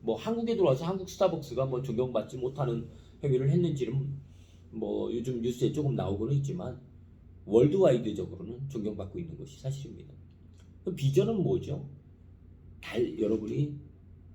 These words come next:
이 미션을 꼭 실천하기 위해서 달성하고자 하는 바, 그 목표, 이게 바로 비전입니다. 그,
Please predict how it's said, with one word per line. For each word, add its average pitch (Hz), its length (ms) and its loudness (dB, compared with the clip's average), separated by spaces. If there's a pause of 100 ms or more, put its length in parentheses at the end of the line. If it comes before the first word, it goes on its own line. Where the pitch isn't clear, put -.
(160)
이 113 360 0
미션을 156 800 4 (1000)
꼭 - 280 -4 (680)
실천하기 170 460 0
위해서 135 240 0
달성하고자 160 840 -2
하는 110 200 -10
바, 135 260 -2 (200)
그 - 80 -2
목표, 147 580 4 (200)
이게 185 380 6
바로 139 440 0 (100)
비전입니다. 127 720 0 (840)
그, 196 680 6